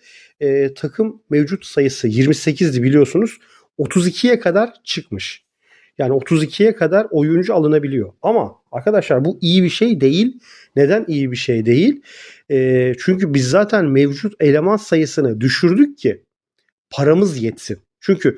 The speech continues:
her bir eleman için, her bir oyuncu için atıyorum, e, şöyle gençten bir eleman göstereyim. Mesela on sekiz yaşında bir Ali Kaya'mız var. Bu arkadaşa biz ne kadar para ödüyormuşuz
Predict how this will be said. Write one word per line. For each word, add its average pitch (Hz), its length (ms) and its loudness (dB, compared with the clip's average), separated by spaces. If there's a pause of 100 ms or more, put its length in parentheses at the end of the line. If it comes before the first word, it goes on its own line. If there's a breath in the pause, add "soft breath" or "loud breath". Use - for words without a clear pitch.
(180 loud breath)
her 208 280 -2
bir 170 240 -4
eleman 156 340 0
için, 160 220 -6
her 165 260 -2
bir 151 100 -4
oyuncu 139 440 -4
için 202 400 -4 (380 loud breath)
atıyorum, 135 500 -2
e, 127 80 -2 (540)
şöyle 110 380 -4 (100)
gençten 131 500 0
bir 131 80 2
eleman 127 380 0
göstereyim. 120 500 -8 (560 soft breath)
Mesela 113 440 -4 (400)
on 147 180 -2
sekiz 117 380 -4
yaşında 127 320 -2
bir 120 180 0
Ali 117 180 -4
Kaya'mız 123 480 0
var. 135 320 -4 (1000)
Bu 147 340 -4
arkadaşa 117 580 -4
biz 123 180 -2
ne 131 140 2
kadar 113 320 -2
para 113 160 -4
ödüyormuşuz 107 680 -6